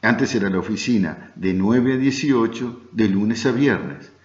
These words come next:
Los fines de semana, el tiempo de restaurar la natural belleza que la caracteriza,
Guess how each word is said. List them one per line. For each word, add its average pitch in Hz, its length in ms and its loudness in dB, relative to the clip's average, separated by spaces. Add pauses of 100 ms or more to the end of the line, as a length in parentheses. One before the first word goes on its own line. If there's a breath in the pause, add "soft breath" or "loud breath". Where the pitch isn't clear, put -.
(140 soft breath)
Los 107 140 0
fines 147 300 0
de 131 80 -4
semana, 120 460 0
el 85 100 -4
tiempo 127 320 0
de 101 60 2
restaurar 98 800 -4 (220 loud breath)
la 90 140 -4
natural 95 520 -2
belleza 95 480 -2
que - 80 -8
la 82 160 -8
caracteriza, 85 720 -4